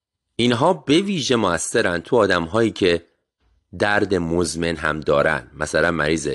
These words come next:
افسرده فیبرومیالژی، این دارو بیشتر براش، اه، تأثیر داره. عوارض جانبی ناتوانی جنسیشون کمتره، اما اگر این بیماری،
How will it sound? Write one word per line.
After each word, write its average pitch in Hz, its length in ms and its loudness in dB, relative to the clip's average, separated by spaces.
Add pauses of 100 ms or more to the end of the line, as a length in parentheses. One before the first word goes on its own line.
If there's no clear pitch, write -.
(280)
افسرده 73 800 -2
فیبرومیالژی، 78 1080 -2 (200)
این 127 160 0
دارو 90 280 4
بیشتر 87 400 -2
براش، 64 420 -8 (400)
اه، 69 100 -8
تأثیر 73 440 -4
داره. 60 260 -4 (1120)
عوارض 107 420 2
جانبی 110 760 2
ناتوانی 82 600 -2
جنسیشون 80 500 -8
کمتره، 87 760 0 (640)
اما 139 480 2
اگر 104 320 0
این 101 240 -4
بیماری، 73 400 -2